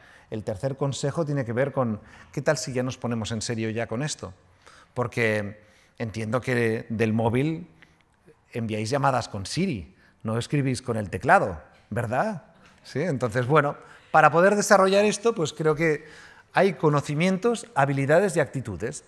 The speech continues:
¿Sí? Entonces, desde una perspectiva ya hemos repasado, esto va de gestionar la, la, la información, la comunicación digital, el trabajo en remoto, aprendizajes continuos.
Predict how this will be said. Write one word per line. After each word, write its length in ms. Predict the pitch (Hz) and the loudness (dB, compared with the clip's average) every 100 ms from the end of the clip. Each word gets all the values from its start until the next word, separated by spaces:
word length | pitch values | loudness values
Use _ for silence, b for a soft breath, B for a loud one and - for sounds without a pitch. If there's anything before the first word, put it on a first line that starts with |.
| _ b b b | _ b b b
¿Sí? 180 | - 165 | -10 -2
Entonces, 420 | 208 143 127 131 120 | -2 0 0 -2 -2
desde 220 | 135 147 | -2 2
una 160 | 185 | 4
perspectiva 480 | 185 - 170 202 190 | 4 2 -2 0 2
ya 100 | 151 | 4
hemos 160 | 151 156 | 2 2
repasado, 640 | 147 147 - 156 196 214 - | 2 2 4 4 4 -2 -8
esto 260 | 135 - 143 | -6 0 4
va 140 | 143 | 6
de 80 | 135 | 4
gestionar 420 | - 127 120 120 | -2 -6 -2 0
la, 300 | 143 165 175 | 0 0 -2
la, 340 | 143 147 139 - | 2 2 0 -4
la 120 | 139 | -6
información, 760 | 139 131 160 156 - 147 156 160 - B B - | -4 -4 -4 -4 0 0 0 -6 -12 B B -8
la 100 | 98 | -6
comunicación 540 | 104 101 101 - 117 | -6 -6 -8 -6 -6
digital, 420 | 143 160 135 131 | -4 -2 0 2
el 100 | 120 | 0
trabajo 300 | 101 92 - | -2 -4 -4
en 80 | 127 | -4
remoto, 480 | 147 123 110 110 110 | -4 -4 -6 -6 -6
aprendizajes 600 | 104 98 92 107 117 110 | -6 -8 -8 -8 -8 -8
continuos. 580 | 143 127 113 113 113 | -6 -4 -4 -4 -6